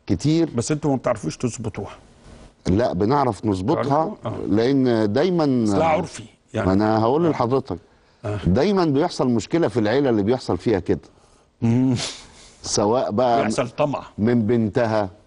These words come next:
Speaker 1: من حد بيساومها، من، آه، واحد يقول: "طب أنت خدي كذا وادي لي كذا عشان أسكت".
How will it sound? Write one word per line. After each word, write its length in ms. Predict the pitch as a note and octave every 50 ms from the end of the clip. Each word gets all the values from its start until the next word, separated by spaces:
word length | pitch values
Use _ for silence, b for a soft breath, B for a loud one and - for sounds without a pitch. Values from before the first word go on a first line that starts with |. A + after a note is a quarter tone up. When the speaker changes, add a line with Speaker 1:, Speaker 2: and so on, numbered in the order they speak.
| _ -
Speaker 1:
من 300 | G2 A2 A#2+ B2 A#2 A2
حد 300 | - - C#3 C3 B2+ B2+
بيساومها، 920 | B2 A2+ A#2 G#2+ F#2 - G#2+ G2+ G#2+ A#2 A#2 A2 G2 F#2 G2+ G#2 G#2 G#2
من، 420 | G#2 A#2 B2+ C3+ C#3 C3+ C3 C3
آه، 280 | B2+ B2+ B2 B2 B2 A#2+
واحد 440 | B2 B2+ C3+ C3 - C3 B2+ A2+ A2
يقول: 200 | A#2 B2+ C3 A2
"طب 180 | - B2+ A#2+
أنت 180 | C3+ C3+ A2+ C3
خدي 280 | G#2+ C3+ C#3 B2+ B2+
كذا 640 | G#2+ - C3 C3 A#2 B2+ B2 A#2+ A#2+ A#2 A2+ A2+ A2+
وادي 580 | A2 A2 A2+ G#2+ G#2+ G2+ G#2 A2+ A2 A2+ C#3+
لي 120 | D3 D3 B2+
كذا 260 | F#2+ D3 D3 C3 C3+
عشان 280 | B2+ A#2 - A#2 A2+ B2+
أسكت". 340 | C3+ A#2 - - B2+ A#2